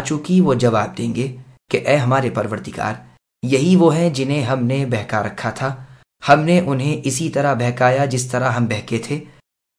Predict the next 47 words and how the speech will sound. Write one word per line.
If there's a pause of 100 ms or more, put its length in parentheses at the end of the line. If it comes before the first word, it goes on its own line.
(200)
ہم
آپ
کی
سرکار
میں
اپنی
دستبرداری
کرتے
ہیں، (320)
یہ
ہماری
عبادت
نہیں
کرتے
تھے۔ (580)
کہا
جائے
گا
کہ
اپنے
شریکوں
کو
بلاؤ،
وہ
بلائیں
گے، (360)
لیکن
انہیں
وہ
جواب
تک
نہ
دیں
گے (360)
اور
یہ
سب (120)
عذاب
دیکھ
لیں
گے۔ (580)
کاش
یہ
لوگ
ہدایت
پا
لیتے۔